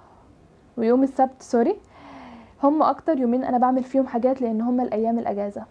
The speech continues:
وزي ما انتوا شايفين انا بكتب في البلانر بتاعتي بالانجليزي مش لسبب معين، ولكن عشان خاطر يعني practice my English، مع اني بفكر ان انا في سنة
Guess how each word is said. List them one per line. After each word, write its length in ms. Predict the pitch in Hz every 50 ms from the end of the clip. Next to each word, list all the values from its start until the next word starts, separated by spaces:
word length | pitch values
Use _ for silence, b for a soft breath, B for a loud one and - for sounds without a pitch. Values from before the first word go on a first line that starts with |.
| - - -
وزي 180 | 233 240 247
ما 80 | 247 247
انتوا 140 | 262 254 -
شايفين 340 | - 269 262 - 247 254 -
انا 180 | - 226 226
بكتب 300 | 220 240 247 - - 254
في 520 | 254 - - 240 233 240 254 233 - - 220
البلانر 440 | 226 226 214 - 247 233 247 262
بتاعتي 360 | 240 220 233 254 247 269 277 247
بالانجليزي 680 | 247 226 226 220 226 220 233 262 277 254 277 294 330 320 B B B B B B B B B -
مش 360 | 226 262 285 - - - 254
لسبب 440 | 247 247 - 262 226 269 233 233 226
معين، 460 | 233 220 233 269 294 311 311 320 311
ولكن 380 | 262 240 254 277 269 294 269
عشان 180 | 269 247 247 240
خاطر 340 | - - 269 262 285 269 254
يعني 340 | 247 240 226 233 233 240 - - - - -
practice 400 | 254 254 254 - 254 262 - 240
my 140 | 226 220 - - 226
English، 260 | 226 240 269 285 285 - - B B B B B B B B B B
مع 140 | 233 220 233
اني 120 | 240 269 262
بفكر 400 | 233 - 262 269 269 - 254 247
ان 100 | 233 233
انا 140 | 247 262
في 300 | 262 - 240 220 220 214
سنة 240 | 214 - 240 240 233